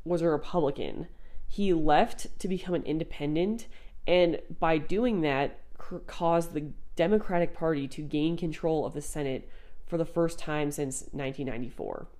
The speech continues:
So, yeah, again, big,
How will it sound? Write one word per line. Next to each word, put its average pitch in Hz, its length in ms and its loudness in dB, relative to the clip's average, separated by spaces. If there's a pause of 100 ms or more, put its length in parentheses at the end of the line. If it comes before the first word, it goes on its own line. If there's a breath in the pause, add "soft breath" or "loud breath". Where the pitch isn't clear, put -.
(2500 soft breath)
So, 151 640 6 (1300)
yeah, 151 540 0
again, 143 520 0
big, 180 460 4